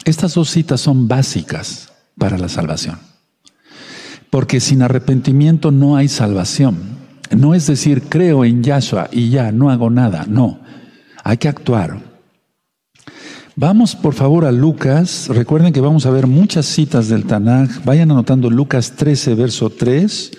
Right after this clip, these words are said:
Lucas trece, verso tres. Y aquí llegaron algunos, eh, voy a leer desde el uno para que se entienda el contexto. Lucas trece,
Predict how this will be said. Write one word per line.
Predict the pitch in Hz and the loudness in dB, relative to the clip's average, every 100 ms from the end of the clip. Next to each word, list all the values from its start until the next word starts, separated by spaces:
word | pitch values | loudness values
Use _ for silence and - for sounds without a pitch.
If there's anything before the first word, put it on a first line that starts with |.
| - - - _ | -20 -20 -20 _
Lucas | - 143 147 135 - | -2 -2 0 -2 -2
trece, | - 127 131 127 - | -2 0 0 0 0
verso | 165 127 113 143 | 0 0 -2 -4
tres. | 131 165 143 95 - - - _ _ _ _ _ _ _ - - - - - - | -2 0 0 -2 -8 -14 -18 _ _ _ _ _ _ _ -20 -20 -20 -20 -20 -12
Y | - 151 | -2 0
aquí | 160 156 226 220 | 0 2 2 4
llegaron | 190 165 180 180 | 2 2 2 4
algunos, | 156 156 170 170 165 - - - | 4 4 4 4 2 -2 -12 -4
eh, | 117 | -2
voy | 107 117 120 | 0 0 2
a | |
leer | 113 113 | 2 2
desde | 117 113 110 113 | 2 0 0 0
el | 127 | 0
uno | 156 131 | 2 2
para | 127 110 | 0 -2
que | 107 | -2
se | 107 | -2
entienda | 107 107 117 113 | -2 0 0 0
el | 110 | -2
contexto. | 135 127 - 160 - 151 | -2 -2 -2 -4 -4 -2
Lucas | 139 117 107 120 117 | 0 0 0 -4 -2
trece, | 147 156 156 180 220 247 - - | 0 0 0 0 0 -2 -10 -20